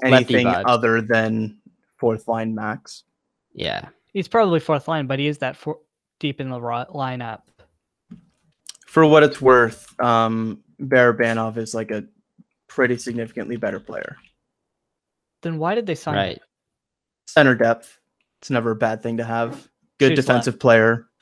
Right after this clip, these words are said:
Speaker 2: So, um, like, it, I don't think it's a terrible idea to have him in there for, like, eight hundred K or whatever it is, but, um, he's, like, a fourth line center at most. But, um, all right, what, what else we got here on the,
Speaker 1: Okay.
Speaker 2: uh, Mister Silliphant,
Speaker 1: I
Speaker 2: uh, G M?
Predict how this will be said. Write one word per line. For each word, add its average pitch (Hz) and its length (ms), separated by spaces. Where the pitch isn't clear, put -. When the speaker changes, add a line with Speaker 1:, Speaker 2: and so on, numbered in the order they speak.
Speaker 2:
So, 110 380
um, 110 480
like, 139 160
it, 139 420
I 139 100
don't 143 180
think 143 140
it's 120 140
a 113 40
terrible 131 640
idea 131 340
to 123 80
have 127 200
him 127 120
in 123 80
there 123 180
for, 127 160
like, 113 220
eight 117 160
hundred 120 300
K 120 120
or 117 100
whatever 123 340
it 127 60
is, 143 220
but, 113 300
um, 110 520
he's, 120 260
like, 120 120
a 117 40
fourth 113 320
line 110 120
center 107 280
at 95 80
most. 113 400
But, 117 280
um, 117 460
all 139 80
right, 127 240
what, 143 180
what 165 160
else 165 180
we 151 120
got 131 240
here 117 420
on 117 300
the, 117 60
Speaker 1:
Okay. 123 180
Speaker 2:
uh, 110 160
Mister 123 280
Silliphant, 120 760
Speaker 1:
I 113 100
Speaker 2:
uh, - 20
G 110 260
M? 110 220